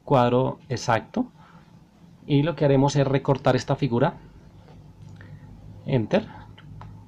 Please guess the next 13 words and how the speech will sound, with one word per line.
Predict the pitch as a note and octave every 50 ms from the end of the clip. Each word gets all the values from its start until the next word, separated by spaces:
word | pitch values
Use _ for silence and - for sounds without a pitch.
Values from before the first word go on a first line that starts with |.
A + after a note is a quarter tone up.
| - - - - - - - - - - - - - - - - - - - - - - - - - - - - - - - - - - - - - - - - - - - - _ - - _ _ _ _ - _ - - - -
y | - E3+ F3+ G3 G3+ -
le | C3 D3 D3
vamos | C3 B2+ C#3 D3
a | D3 D3+
asignar | C3 B2+ B2 A#2+ A#2+ B2 C3+ - - _ - - - -
un | - C3+ C3+ C3+ C#3
nombre. | C#3+ B2+ A#2 A2+ G#2 - B3+ - - - - _ _ _ - - - - - - - - - - -
Vamos | - B2+ A#2+ A2+ A#2 B2 C3
a | C#3
dejar | B2+ A2+ A2 A#2+ A#2+
dos | A2+ B2 B2
archivos, | C#3 C3+ - - - B2 A2+ B2+ D3 C#3+ - -
uno, | - C3 B2 A#2+ B2 C3 C#3+ -